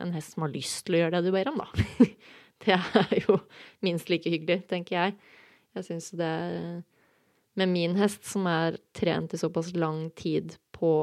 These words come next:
eh, å trene, hun har jo lært at hun skal lære, så kan jeg jo faktisk bruke det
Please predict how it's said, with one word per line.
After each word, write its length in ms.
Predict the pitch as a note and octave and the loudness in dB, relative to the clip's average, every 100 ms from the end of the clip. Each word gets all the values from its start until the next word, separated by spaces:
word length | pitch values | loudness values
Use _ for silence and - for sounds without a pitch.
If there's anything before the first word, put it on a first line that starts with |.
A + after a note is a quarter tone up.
| D#3 - _ _ _ _ _ _ - | 0 -8 _ _ _ _ _ _ -10
eh, 380 | F3 E3+ E3+ E3+ E3+ - | -6 -6 -6 -8 -10 -8
å 80 | F3+ | 0
trene, 320 | G#3+ F#3 F3+ G3 - | 4 6 4 -2 -4
hun 160 | F3+ E3+ | -4 -2
har 160 | E3+ | -2
jo 120 | E3+ F3+ | -2 0
lært 340 | D3 D3+ - | 0 -2 -4
at 160 | E3 E3+ | -4 -4
hun 80 | |
skal 220 | E3 F3+ F3+ | -4 -2 0
lære, 260 | E3 F3 - _ _ | 0 -2 -6 _ _
så 180 | - C#3+ | -6 -2
kan 140 | E3 E3 | 0 2
jeg 140 | E3 | 2
jo 160 | E3+ E3+ | 4 2
faktisk 380 | E3 E3 F3 E3+ | 0 -4 -4 -2
bruke 320 | F3 E3 D#3+ | -2 -2 -2
det 200 | D#3 | 0